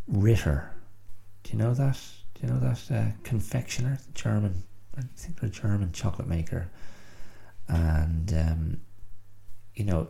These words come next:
I was like, oh, I mean, immediately, I was like, "This is great, 'cause it's, it's chocolate." <laughs> It's sweets, candy, lollies. And my, my sweet tooth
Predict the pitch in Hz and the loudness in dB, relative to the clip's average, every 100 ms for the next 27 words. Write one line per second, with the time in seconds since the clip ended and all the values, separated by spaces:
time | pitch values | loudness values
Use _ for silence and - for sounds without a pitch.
0 | - 87 80 69 82 - 98 127 110 82 | -2 0 0 0 -2 -2 0 6 8 8
1 | 101 - 78 - 85 80 76 - - - | 8 2 -2 0 4 4 4 0 -4 -4
2 | - - - 82 82 76 - 76 73 - | -2 -2 -2 2 4 2 0 0 0 -2
3 | - - - - - 101 - - - - | -6 -2 -2 -4 -2 0 2 -2 -4 -4
4 | - - - 1077 1017 - - - - - | -4 -6 -4 -2 4 4 4 0 0 -10
5 | - 135 - - - 285 233 - - - | -2 2 4 4 8 10 10 6 2 2
6 | - - - - - - - 87 85 78 | -4 -4 -4 -4 -8 -4 2 4 4 2
7 | 73 - 76 85 78 76 73 - - - | 0 -2 0 4 4 2 2 2 2 -4
8 | - - - - - - 80 80 78 76 | -4 -4 -4 -6 -4 0 4 4 6 4
9 | - 82 - 85 80 - 78 - | 2 0 2 2 4 4 4 2